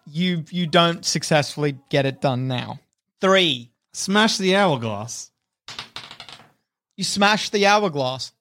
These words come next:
Speaker 2: Does anything happen?
Speaker 1: No.
Speaker 2: I just don't know how long's left.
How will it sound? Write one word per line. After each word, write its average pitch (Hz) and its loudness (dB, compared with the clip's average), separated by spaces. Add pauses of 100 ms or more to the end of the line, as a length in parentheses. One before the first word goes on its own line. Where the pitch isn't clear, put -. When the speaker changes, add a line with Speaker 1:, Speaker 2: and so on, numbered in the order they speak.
(100)
Speaker 2:
Does 143 -2
anything 175 4
happen? 214 2 (920)
Speaker 1:
No. 247 0 (760)
Speaker 2:
I 147 -4
just 147 -6
don't 156 6
know 147 2
how 139 2
long's 139 -2
left. 165 -4